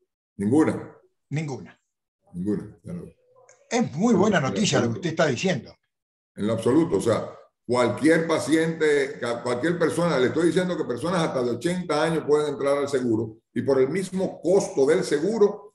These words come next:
Speaker 1: le estamos incluyendo el traslado de, de cadáver en caso de que lo necesiten.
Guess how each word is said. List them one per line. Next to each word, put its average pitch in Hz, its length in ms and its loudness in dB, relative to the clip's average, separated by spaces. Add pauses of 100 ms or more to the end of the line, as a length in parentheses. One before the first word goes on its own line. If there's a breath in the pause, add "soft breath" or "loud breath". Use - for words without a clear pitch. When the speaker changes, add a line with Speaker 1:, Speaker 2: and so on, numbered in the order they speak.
(120)
Speaker 1:
le 120 100 -2
estamos 139 380 -2
incluyendo 165 1040 0
el 127 160 -4
traslado 135 800 0
de, 110 600 -2 (260)
de 123 180 -2
cadáver 131 560 0
en 113 240 -4
caso 139 340 0
de 123 100 4
que 120 80 0
lo 113 100 0
necesiten. 160 720 -4